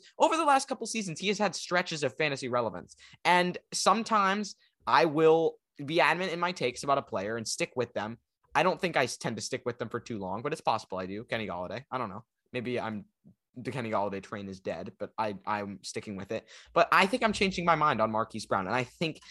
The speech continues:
he's gonna be a really, really good player and really maybe even carve out a role once Hopkins comes back. I think Marquise Brown will still have maybe a Christian Kirk type role, what Christian Kirk used to have when Hopkins comes back. When Hopkins is out, there's plenty of opportunity there.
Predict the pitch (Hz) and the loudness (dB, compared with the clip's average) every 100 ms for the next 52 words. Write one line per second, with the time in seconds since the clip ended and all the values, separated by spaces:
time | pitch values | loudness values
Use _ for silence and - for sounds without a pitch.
0 | - - 156 - 143 131 135 107 110 151 | -10 -4 0 2 2 4 2 2 2 4
1 | 156 143 131 113 104 - 110 98 92 92 | 4 4 2 0 -4 0 0 2 -2 -4
2 | - _ 135 135 135 151 226 240 196 190 | -14 _ 2 2 2 4 4 4 4 2
3 | 180 175 156 - 160 160 151 131 135 120 | 2 0 -2 4 6 8 8 6 4 2
4 | 139 151 - 139 139 - 123 131 98 117 | 0 -4 0 2 2 0 -6 -6 -2 2
5 | 101 - - 190 233 190 185 170 - 151 | 2 -2 0 4 6 6 4 0 0 2
6 | 139 127 143 123 131 123 - 135 - 127 | 2 0 2 2 0 -4 -4 -6 -4 -8
7 | - 120 - - 101 110 104 95 - - | -2 -4 -2 -4 -2 0 0 0 -2 -2
8 | 135 139 - 156 147 120 - 147 139 127 | 2 2 2 0 -2 -2 -2 0 -2 -2
9 | 117 120 117 113 123 127 - 98 101 95 | 2 4 4 4 4 2 0 -6 -8 -10
10 | - 151 113 - - - 156 165 190 - | 2 2 2 -2 -16 -6 -2 2 2 2
11 | 202 147 135 - 185 208 135 - _ 160 | -2 -2 -4 -2 0 2 2 -2 _ -2
12 | 170 - - 208 214 185 165 139 110 - | -2 -6 -2 0 2 6 6 6 2 -2
13 | 190 165 101 85 | -2 0 -2 -4